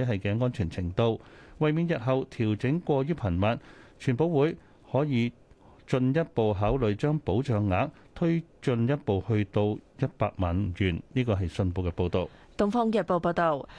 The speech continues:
Speaker 2: 申訴專員公署公布房署有關長者住屋以及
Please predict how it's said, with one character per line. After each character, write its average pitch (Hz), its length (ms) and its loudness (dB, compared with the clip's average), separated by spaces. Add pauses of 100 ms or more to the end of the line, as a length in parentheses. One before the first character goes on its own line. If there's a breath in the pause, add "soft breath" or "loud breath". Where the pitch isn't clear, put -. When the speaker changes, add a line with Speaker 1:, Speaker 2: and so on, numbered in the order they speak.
Speaker 2:
申 240 240 -2
訴 196 240 2
專 233 200 0
員 160 200 2
公 233 240 0
署 220 160 0 (180)
公 226 260 0
布 180 200 2
房 165 300 0
署 175 140 0
有 202 80 0
關 247 440 -2
長 202 240 0
者 233 220 0
住 226 140 -2 (100)
屋 233 220 2 (200 loud breath)
以 233 140 0
及 262 100 -2